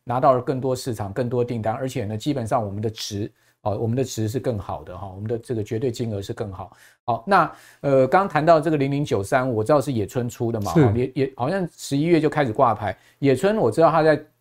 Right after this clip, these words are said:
Speaker 1: 台股投资上蛮厉害的。
Speaker 2: 对，大家可以查一下绩效啦。
Speaker 1: 对，
Speaker 2: 对。
Speaker 1: 他的一些台股基金确实很厉害哦。那他出的E T F呢，当然也很值得期待。好，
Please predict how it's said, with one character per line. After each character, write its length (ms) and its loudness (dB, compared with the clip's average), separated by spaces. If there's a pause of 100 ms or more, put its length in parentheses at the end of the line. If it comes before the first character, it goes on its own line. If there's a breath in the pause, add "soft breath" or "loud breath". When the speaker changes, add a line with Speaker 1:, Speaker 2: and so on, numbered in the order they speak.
Speaker 1:
台 140 0
股 140 0
投 160 0
资 140 -2
上 180 4
蛮 180 -2
厉 140 2
害 220 0
的。 100 -12
Speaker 2:
对， 100 4
大 120 6
家 180 8
可 80 4
以 60 6
查 180 4
一 20 2
下 80 4
绩 220 0
效 220 4
啦。 80 -2
Speaker 1:
对， 200 2
Speaker 2:
对。 80 -2
Speaker 1:
他 140 4
的 220 6
一 60 2
些 180 0
台 180 0
股 160 0
基 160 -4
金 160 -4
确 180 -2
实 200 -4
很 120 -2
厉 140 -2
害 160 -2
哦。 100 -4
那 120 -2
他 180 -2
出 180 -4
的 120 0
E 160 -8
T 180 0
F 240 -2
呢， 100 -4
当 140 2
然 140 -2
也 80 -4
很 120 -6
值 160 -10
得 140 -4
期 140 -8
待。 240 -2
好， 240 -2